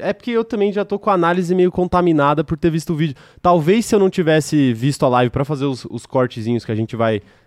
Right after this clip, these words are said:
é, inserir aqui já já, é, talvez eu tivesse uma outra opinião, mas eu, eu tenho a impressão que a gente foi até que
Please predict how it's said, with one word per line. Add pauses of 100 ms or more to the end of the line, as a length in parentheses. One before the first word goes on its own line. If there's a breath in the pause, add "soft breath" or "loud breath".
(220 soft breath)
é,
inserir
aqui
já
já, (420 soft breath)
é,
talvez
eu
tivesse
uma
outra
opinião,
mas
eu,
eu
tenho
a
impressão
que
a
gente
foi
até
que